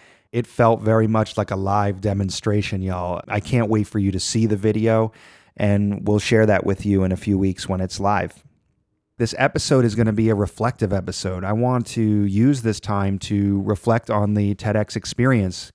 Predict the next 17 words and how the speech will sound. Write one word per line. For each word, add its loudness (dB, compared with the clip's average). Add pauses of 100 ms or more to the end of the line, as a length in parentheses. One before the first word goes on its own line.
(160)
how 2
the 2
talk 0
came -2
to -2
be 0
and -2
how -2
I -2
prepared -6
for 2
it 0
and -4
what 0
it -6
felt -2
like. 0